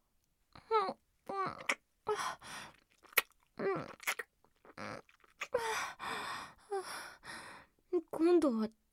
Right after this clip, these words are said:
直接って。それはその、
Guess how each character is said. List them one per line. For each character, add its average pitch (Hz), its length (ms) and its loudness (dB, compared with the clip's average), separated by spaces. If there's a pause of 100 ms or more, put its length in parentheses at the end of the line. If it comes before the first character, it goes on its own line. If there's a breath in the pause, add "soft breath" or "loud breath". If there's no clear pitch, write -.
直 302 180 0
接 - 240 4 (220)
っ 381 40 2 (340)
て。 302 260 -2 (960 loud breath)
そ - 280 4
れ 320 100 10
は 339 180 12 (180)
そ - 180 6
の、 311 240 8